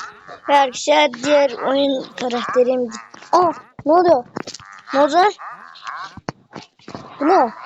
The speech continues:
Eşyalarla bir şey yapmadım. Oyun filan doldur. Aa, tahta şeyler verdi. Bu ne? Ana gitti. Biraz daha geldi.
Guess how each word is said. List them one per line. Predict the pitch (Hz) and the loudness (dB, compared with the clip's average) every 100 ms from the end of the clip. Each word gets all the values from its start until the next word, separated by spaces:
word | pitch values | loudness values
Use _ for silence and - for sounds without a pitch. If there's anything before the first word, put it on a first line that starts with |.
| 208 277 220 220 _ - - - - 214 | -12 -10 -10 -12 _ -10 -10 -12 -12 -6
Eşyalarla | 240 - 311 311 311 | -4 2 4 4 2
bir | 269 | 0
şey | 320 | 0
yapmadım. | 277 226 214 - - - _ | 0 0 -6 -8 -16 -16 _
Oyun | 247 320 311 | 2 4 2
filan | - - - 285 294 269 | 0 -10 -2 0 0 0
doldur. | 269 254 190 226 _ _ - 143 214 214 | -2 -4 -8 -18 _ _ -20 -18 -16 -2
Aa, | 359 453 494 - | 2 4 2 0
tahta | 403 359 359 | -4 -4 -2
şeyler | 349 311 349 320 | -2 2 2 4
verdi. | 320 240 240 208 220 - _ _ _ _ _ _ _ _ - _ - | 2 4 2 0 -4 -12 _ _ _ _ _ _ _ _ -20 _ -10
Bu | 220 | -8
ne? | 311 - _ _ _ _ _ _ _ 302 _ - _ _ _ _ _ _ _ _ - 233 226 | -8 -12 _ _ _ _ _ _ _ _ _ -20 _ _ _ _ _ _ _ _ -20 -20 -6
Ana | 349 370 | 0 2
gitti. | 320 - 311 240 147 208 202 233 _ _ _ _ _ _ _ - 190 262 | 0 -2 -4 -4 -10 -20 -20 _ _ _ _ _ _ _ _ -18 -12 -2
Biraz | 233 226 | 0 2
daha | 262 262 233 | 4 4 2
geldi. | 220 208 226 262 | -2 -8 -8 -10